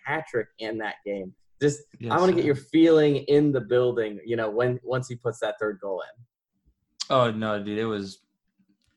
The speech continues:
Speaker 2: I, I, like I said, it's, it's been a while since I've been to a N H L game, but no, the place was absolutely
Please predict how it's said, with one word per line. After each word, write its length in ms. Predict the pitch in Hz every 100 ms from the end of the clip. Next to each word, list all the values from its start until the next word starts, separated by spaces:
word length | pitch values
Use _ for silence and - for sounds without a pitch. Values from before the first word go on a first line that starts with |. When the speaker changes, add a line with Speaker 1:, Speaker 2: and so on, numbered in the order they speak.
| -
Speaker 2:
I, 260 | 117 120 113
I, 120 | 113
like 180 | 110 110
I 60 |
said, 160 | 107 107
it's, 80 | 107
it's 120 | 113
been 120 | 131
a 80 | 123
while 180 | 113 107
since 160 | 110
I've 160 | 107 104
been 160 | 107 101
to 200 | 107 104
a 140 | 98 _ _ _
N 120 | 117 117
H 180 | 107
L 140 | 107 104
game, 200 | 104 98
but 160 | 98
no, 200 | 98 98
the 80 | 98
place 280 | 98 113 101
was 140 | 95
absolutely 680 | - 104 104 104 101 98 95